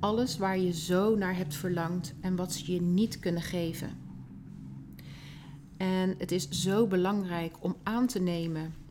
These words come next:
dit volledige bundelpakket. Want als je dat niet kunt,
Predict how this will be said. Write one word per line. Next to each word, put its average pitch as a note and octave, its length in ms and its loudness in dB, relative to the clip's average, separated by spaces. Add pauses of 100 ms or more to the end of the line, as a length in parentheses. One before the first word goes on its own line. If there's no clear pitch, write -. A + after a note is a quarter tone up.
(140)
dit F#3+ 240 -2
volledige F#3 1160 2 (640)
bundelpakket. F#3+ 920 2 (1500)
Want F#3+ 220 -4
als G#3 200 0
je - 60 0
dat F3+ 180 0
niet G3 440 6
kunt, F3 500 -4